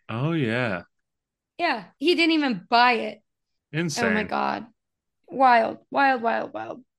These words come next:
Speaker 1: Well, during this whole section, there were a few
Speaker 2: Yeah.
Speaker 1: quotes that you liked.
Speaker 2: Yes. I really like it because it's British and it's a musical and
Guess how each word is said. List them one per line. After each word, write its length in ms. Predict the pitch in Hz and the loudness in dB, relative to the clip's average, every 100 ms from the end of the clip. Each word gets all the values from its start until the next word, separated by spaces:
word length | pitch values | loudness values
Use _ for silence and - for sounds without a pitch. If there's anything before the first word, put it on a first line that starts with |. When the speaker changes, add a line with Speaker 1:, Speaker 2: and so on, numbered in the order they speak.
| _ | _
Speaker 1:
Well, 320 | 196 170 - 160 | 4 4 2 -2
during 380 | 143 208 208 | 2 4 4
this 200 | 175 160 | 4 2
whole 160 | 147 135 | 2 0
section, 680 | - 110 104 - 104 98 98 | 0 0 0 -2 -4 -4 -8
there 240 | 92 131 131 | 0 2 4
were 200 | 123 117 | 4 2
a 40 | |
few 240 | - 98 | 2 0
Speaker 2:
Yeah. 140 | 110 110 | 0 0
Speaker 1:
quotes 360 | 107 107 104 | 0 0 -2
that 180 | 107 98 | -4 -4
you 80 | 104 | -2
liked. 380 | 95 98 98 95 _ _ _ | 0 0 0 -4 _ _ _
Speaker 2:
Yes. 380 | 220 226 - - _ _ _ - | -2 -2 -4 -20 _ _ _ -10
I 220 | - 339 | 0 2
really 340 | 339 311 294 294 | 2 2 0 0
like 260 | 262 240 240 | 0 0 -2
it 220 | 233 226 _ _ _ _ | -8 -8 _ _ _ _
because 460 | 254 226 247 208 226 | -8 -2 -2 0 -4
it's 180 | 180 | -6
British 440 | - 247 226 220 220 | -2 0 2 0 -2
and 120 | 214 | -6
it's 140 | 202 | -6
a 40 | 202 | -6
musical 580 | 202 196 208 214 214 - | -6 -6 -8 -8 -8 -8
and 340 | 214 202 180 | -8 -8 -10